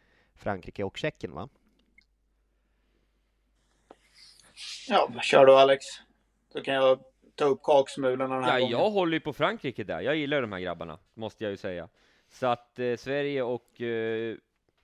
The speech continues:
Speaker 3: <clears throat> Sverige och, eh, England, men sen så har du ju även, eh, tjeckerna såklart, som är, eh, duktiga speedwayåkare där båda två. Milik är ju en jävel från grinden och, eh, ja, men Kveck, eh, ja, han har, åker väldigt mycket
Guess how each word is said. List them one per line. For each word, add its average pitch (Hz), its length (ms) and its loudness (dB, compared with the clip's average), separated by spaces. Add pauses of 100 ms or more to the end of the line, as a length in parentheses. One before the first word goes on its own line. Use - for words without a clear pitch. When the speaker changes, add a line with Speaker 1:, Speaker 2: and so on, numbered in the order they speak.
(140)
Speaker 3:
<clears throat> 143 260 -12
Sverige 139 360 -6
och, 117 280 -8
eh, 113 200 -6
England, 170 300 -6
men 131 100 -8
sen 131 180 -10
så 143 160 -8
har 127 100 -4
du 160 60 -10
ju 147 60 -6
även, 107 460 -6
eh, 101 240 -8 (260)
tjeckerna 101 480 -8
såklart, 104 420 -10
som 101 160 -12
är, 92 300 -8
eh, 87 500 -12
duktiga 101 300 -12
speedwayåkare 98 760 -12
där 87 180 -14
båda 92 200 -14
två. 92 200 -14
Milik 104 420 -12
är 101 60 -10
ju 98 140 -10
en 95 60 -14
jävel 104 200 -16
från 107 140 -18
grinden 101 420 -10
och, 95 280 -16
eh, 95 240 -10 (500)
ja, - 120 -8
men 180 120 -4
Kveck, - 500 -8
eh, 127 760 -6 (280)
ja, 101 260 -10
han 143 140 -16
har, 139 340 -14 (460)
åker 156 300 -10
väldigt 131 180 -6
mycket 131 400 -12